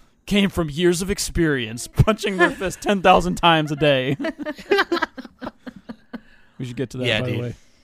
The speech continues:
Speaker 2: Anyways,
Speaker 1: Okay,
Speaker 2: yeah, no.
Speaker 1: any other, like, parts before we get to the final battle of, of Chimera Ant? 'Cause there's a lot that goes into it, you know.
Speaker 2: No, I mean, I, I, I don't wanna,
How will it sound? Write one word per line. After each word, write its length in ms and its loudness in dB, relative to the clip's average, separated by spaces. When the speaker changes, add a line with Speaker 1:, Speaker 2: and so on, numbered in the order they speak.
Speaker 2:
Anyways, 680 -2
Speaker 1:
Okay, 140 2
Speaker 2:
yeah, 20 -
no. 100 0
Speaker 1:
any 220 2
other, 220 2
like, 200 0
parts 220 2
before 180 -6
we 60 -2
get 120 -6
to 60 -6
the 80 -4
final 560 -4
battle 680 -2
of, 340 -6
of 260 -8
Chimera 360 -4
Ant? 220 -8
'Cause 140 -4
there's 160 0
a 40 -2
lot 300 0
that 80 -10
goes 160 -12
into 220 -12
it, 160 -16
you 80 -16
know. 220 -14
Speaker 2:
No, 260 -2
I 140 2
mean, 380 -4
I, 280 0
I, 240 2
I 100 -2
don't 140 0
wanna, 400 -2